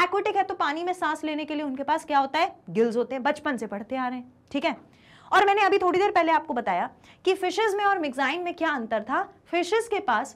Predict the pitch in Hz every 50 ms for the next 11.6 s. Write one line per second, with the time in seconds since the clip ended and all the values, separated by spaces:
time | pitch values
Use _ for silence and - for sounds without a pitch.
0 | _ - 302 311 320 339 349 381 392 381 381 - - 349 330 320 302 269 254 240
1 | - 226 214 190 175 156 - - - _ _ _ _ _ _ _ _ - - 240
2 | 294 254 220 180 160 - - - - 277 302 294 262 247 233 190 156 - - 147
3 | 143 170 220 262 247 180 160 - - - _ _ _ - - - - - _ _
4 | - - 262 - 302 269 285 349 - 392 392 349 339 269 240 294 285 294 339 370
5 | 392 381 349 339 320 302 294 277 311 330 330 330 330 - - 202 190 302 - -
6 | - _ _ _ _ _ _ _ _ _ _ _ - - - - _ - 254 302
7 | 311 311 - 339 349 320 339 339 330 330 311 285 302 302 339 339 - 302 285 302
8 | 285 269 262 240 202 180 214 170 165 - 170 - - - - - - - - _
9 | - 330 320 339 339 339 320 311 262 359 427 403 415 403 415 339 339 349 311 -
10 | 349 359 349 339 339 370 370 - _ _ _ _ - 214 254 240 311 330 330 330
11 | 330 - 302 285 285 - 320 311 302 320 339